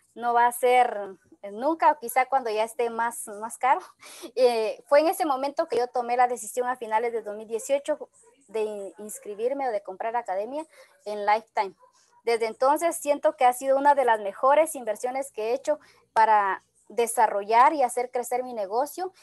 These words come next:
He venido aplicando las estrategias, principalmente me gusta mucho la de A E M,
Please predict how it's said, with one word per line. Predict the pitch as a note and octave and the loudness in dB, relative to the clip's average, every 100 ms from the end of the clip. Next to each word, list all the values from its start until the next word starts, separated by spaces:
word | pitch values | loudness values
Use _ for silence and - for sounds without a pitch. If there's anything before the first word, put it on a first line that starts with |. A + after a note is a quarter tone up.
| _ | _
He | A3+ | 0
venido | B3+ C4 C4 | 2 2 2
aplicando | C4+ C4+ G#3+ A#3 A#3+ B3+ B3 | 2 0 -2 -2 2 0 0
las | - G#3+ G#3+ | 0 -2 0
estrategias, | G#3+ - F#3+ - B3 D4 D#4 | -6 -6 -8 -2 -2 0 -2
principalmente | - A#3+ - G#3+ A3+ A#3 B3 C#4 - E4 - - _ | -6 -12 -12 -4 -2 -2 -6 -4 -4 -4 -8 -20 _
me | A#3+ A3 | -8 -6
gusta | A#3+ C#4+ C#4+ | -6 0 0
mucho | B3+ D4 - D#4+ | 2 -2 0 0
la | C4+ A3+ | 2 2
de | G#3 G3+ | -2 -2
A | G#3+ A#3+ B3 - | 0 0 -2 -6
E | A#3 A3 | -6 -4
M, | A3+ C4+ | -2 -2